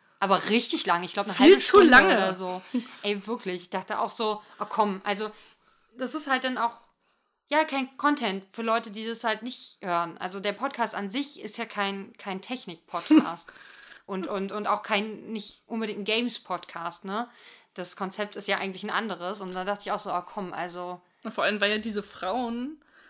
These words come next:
Speaker 2: sich ja extra die Zeit genommen haben, da, äh, Folgen zu produzieren.
Speaker 1: Ja.
Speaker 2: Und sie dann nur über Cyberpunk. <laughs> Okay, wir, wir hören jetzt auf.
Speaker 1: Ja,
Speaker 2: Äh,
Speaker 1: na gut.
Speaker 2: ihr, ihr, ihr dürft das jetzt trotzdem zusammenfassen, dass wir eure Folge nochmal zusammengefasst haben.
Speaker 1: <laughs>
Speaker 2: Aber wir kommen jetzt zurück,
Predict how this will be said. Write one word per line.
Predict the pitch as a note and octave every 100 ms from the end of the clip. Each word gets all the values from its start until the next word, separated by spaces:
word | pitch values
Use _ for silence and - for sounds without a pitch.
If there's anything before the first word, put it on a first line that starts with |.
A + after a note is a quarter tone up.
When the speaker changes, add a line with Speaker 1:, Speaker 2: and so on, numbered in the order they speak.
| _
Speaker 2:
sich | -
ja | -
extra | A#2 A#3+ - B3
die | A3
Zeit | - G#3+ A#3 -
genommen | A3 G3 F#3 G3
haben, | G3 E3 F#3 A3 A3
da, | F#3 F3+ F3 G#2
äh, |
Folgen | - G#3+ A#3 B3
zu | -
produzieren. | _ G3+ F#3+ - - G3+ A3+ B3 _
Speaker 1:
Ja. | G#3 G3 G3
Speaker 2:
Und | A3 A3+
sie | A#3 C#4+
dann | C4+ B3+
nur | A#3 C#4+
über | C#4
Cyberpunk. | B3 - A3+ D4+ F#4 - G#3 A3
<laughs> | - - - - - - - - - -
Okay, | A3+ G#3+
wir, | G3+ G3+
wir | A3+
hören | A3
jetzt | B3 -
auf. | E3+ F3+ -
Speaker 1:
Ja, | A3 G3 F#3
Speaker 2:
Äh, | F#3+ G3+
Speaker 1:
na |
gut. | A3
Speaker 2:
ihr, | G3+
ihr, | F#3+ A#3+ A#3+
ihr | B3
dürft | A3+ C#4 -
das | B3+
jetzt | A#3+ A#3+ -
trotzdem | - B3 B3+
zusammenfassen, | A#3+ G#3+ G#3+ A3 G3 G3+ A3
dass | G3+ G3+
wir | G3+
eure | - C4
Folge | B3+ G#3 G3+
nochmal | G3+ G3+
zusammengefasst | G3+ G3 G3 G#3 A3 -
haben. | A#3 A3+ G3+ A#3+ G3+
Speaker 1:
<laughs> |
Speaker 2:
Aber | B3+ C#4
wir | C4
kommen | - B3
jetzt | C4+ C4+ -
zurück, | G#3 G#3+ G#3+